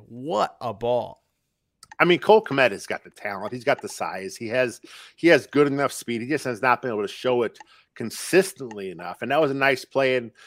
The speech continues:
Speaker 2: you know, I know on, on social media, some, some fans were cracking on him for thinking he didn't make that catch. But, hey, he, he didn't see the out of bounds. He didn't see the sideline there.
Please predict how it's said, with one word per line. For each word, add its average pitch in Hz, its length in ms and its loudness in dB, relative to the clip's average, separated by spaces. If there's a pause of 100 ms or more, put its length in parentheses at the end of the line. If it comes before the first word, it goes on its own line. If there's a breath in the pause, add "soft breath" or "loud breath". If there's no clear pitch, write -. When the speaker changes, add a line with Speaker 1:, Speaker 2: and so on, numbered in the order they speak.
(240 loud breath)
Speaker 2:
you 151 80 -8
know, 147 60 4
I 143 60 6
know 147 140 0
on, 131 240 0
on 113 140 -8
social 127 320 -4
media, 123 120 -4
some, 113 220 -12
some 110 260 -10
fans 113 300 -8
were 101 80 -8
cracking 117 460 -4
on 120 100 -2
him 131 300 -8 (100)
for 101 180 -4
thinking 113 320 -8
he 110 80 -8
didn't 101 200 -10
make 107 180 -10
that 101 220 -6
catch. - 400 -8 (360 loud breath)
But, 147 200 0
hey, 180 240 0
he, - 220 -14
he 175 280 -4
didn't 185 240 -4
see 110 260 -8
the 92 240 -6
out 101 140 -4
of 82 100 -6
bounds. 92 480 -10
He 117 80 -8
didn't 156 200 -4
see 135 100 -6
the 98 140 -6
sideline 92 500 -8
there. 98 260 -10